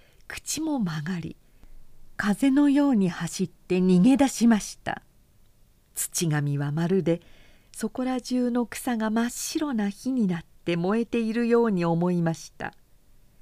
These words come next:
青く光っていた空さえ、にわかにガランと真っ暗な穴になって、その底では赤い炎がドードー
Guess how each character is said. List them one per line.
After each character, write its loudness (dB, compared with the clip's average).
青 -4
く -8
光 -10
っ -20
て -8
い -6
た -12
空 -6
さ -8
え、 -12
に -4
わ -4
か -4
に -4
ガ -6
ラ -8
ン -16
と -2
真 0
っ -10
暗 -4
な -2
穴 -2
に -6
な -8
っ -16
て、 -14
そ -8
の -6
底 -6
で -2
は -4
赤 -8
い -8
炎 2
が -4
ド -12
ー -12
ド -8
ー -6